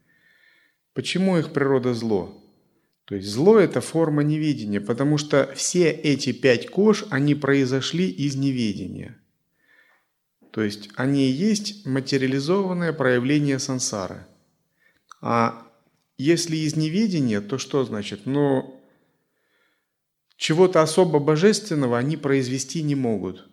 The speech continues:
Вот эти пять оболочек, эго, чита, манас, ахамкара, они просто могут действовать по кармическим программам.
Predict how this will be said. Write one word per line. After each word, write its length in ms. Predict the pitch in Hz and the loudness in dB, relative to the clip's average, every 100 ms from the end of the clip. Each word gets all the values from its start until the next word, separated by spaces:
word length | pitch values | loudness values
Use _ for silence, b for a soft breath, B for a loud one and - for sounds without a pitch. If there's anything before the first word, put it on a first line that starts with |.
| _ - | _ -8
Вот 160 | 120 | -4
эти 200 | 147 147 | -6 -6
пять 340 | 127 156 147 147 | 0 2 2 2
оболочек, 760 | 135 139 180 190 - 160 - - | 2 4 4 2 0 -6 -6 0
эго, 580 | 160 165 147 139 131 127 | 2 2 -2 -4 -6 -8
чита, 500 | - 131 - 143 143 | -6 -6 0 2 2
манас, 500 | 131 123 135 127 120 | 0 -2 -2 -4 -6
ахамкара, 760 | 117 - 147 147 143 127 117 117 | -8 -4 -2 -2 -2 -2 -2 -2
они 200 | 147 190 | -4 -4
просто 360 | 180 170 160 151 | -2 -2 -2 -2
могут 380 | 170 196 151 131 | -2 -2 -4 -2
действовать 500 | 175 175 151 139 - | -4 -4 -4 -4 0
по 140 | 180 | 0
кармическим 720 | 180 131 127 135 131 - 123 | 2 0 0 -4 -6 -8 -8
программам. 720 | 117 120 113 104 90 90 80 | -6 -6 -6 -6 -6 -10 -14